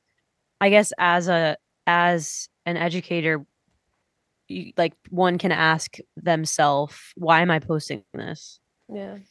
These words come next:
Speaker 1: That can get a little gnarly too, though, because when I think too hard about why I'm posting things, I'm like,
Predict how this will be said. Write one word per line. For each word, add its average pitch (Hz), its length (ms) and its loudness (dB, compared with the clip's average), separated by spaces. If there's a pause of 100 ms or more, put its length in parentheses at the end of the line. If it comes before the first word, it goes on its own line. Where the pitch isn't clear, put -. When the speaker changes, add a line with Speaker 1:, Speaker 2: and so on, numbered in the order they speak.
(1800)
Speaker 1:
That 220 160 4
can 339 120 4
get 302 100 6
a 269 40 4
little 226 180 4
gnarly 180 280 6
too, 170 200 -2
though, 190 120 6
because 185 260 -2
when 175 80 0
I 170 120 2
think 175 200 -4
too 175 180 0
hard 160 200 4
about 156 200 0
why 147 180 2
I'm 147 100 -2
posting 151 540 -8
things, 165 240 -4
I'm 156 100 -4
like, 143 240 -8